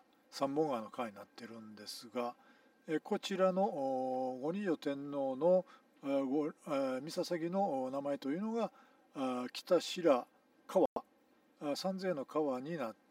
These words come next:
てます。まあ、昔はですね、多分、あー、白川殿はじめ、えー、白川のことを、まあ、三髄辺の、おー、川と書いたような、そんな感じになってますね。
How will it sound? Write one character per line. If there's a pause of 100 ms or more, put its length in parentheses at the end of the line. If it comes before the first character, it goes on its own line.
(120)
て
ま
す。
ま
あ、
昔
は
で
す
ね、
多
分、 (640)
あ
ー、 (920)
白
川
殿
は
じ
め、
え
ー、
白
川
の
こ
と
を、
ま
あ、
三
髄
辺
の、 (360)
お
ー、
川
と
書
い
た
よ
う
な、 (200)
そ
ん
な
感
じ
に
な
っ
て
ま
す
ね。